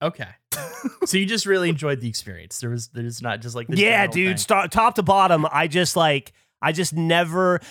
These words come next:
Speaker 2: it's been, it's been like that lately with me. I've just been finding awesome new things that I didn't know about.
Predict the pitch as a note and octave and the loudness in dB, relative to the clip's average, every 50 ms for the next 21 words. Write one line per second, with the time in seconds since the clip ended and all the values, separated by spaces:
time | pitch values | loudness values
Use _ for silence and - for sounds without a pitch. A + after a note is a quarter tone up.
0 | A3+ - B3 G#3 - - G4 A4 G#4+ G4 C4+ B3 A3 - G4+ G#4 G#4+ G4 G4+ - | -4 -2 -2 -2 0 2 2 2 2 2 0 0 0 0 0 2 2 2 2 2
1 | C4+ A3+ F#3+ F3 F3 D3+ C3+ A2+ A2+ A#2 A2+ G#2+ - B2 G#2 F#2 F2+ - B2 D3+ | 2 2 2 2 0 0 -2 -4 -6 -4 -4 -4 -4 -4 -6 -4 -4 -4 -4 -4
2 | G3+ G#3 A#3+ A#3+ G#3 - - A#3+ A#3+ B3+ B3 A#3+ G#3+ - D#3 D#3+ F#3+ A#3 A#3 - | -4 -4 -4 -4 -4 -2 -2 -2 -2 -2 -2 -4 -6 -4 -2 0 0 2 0 0
3 | A#3+ A3+ A3 A3 G#3 - A3+ A#3 G#3 E3+ C3+ D3 D3 D#3 E3 D#3+ E3 D#3 C3+ A#2+ | -4 -4 -4 -4 -4 -2 -2 0 0 0 0 0 0 0 0 2 0 0 0 0
4 | G#2 - | -4 -8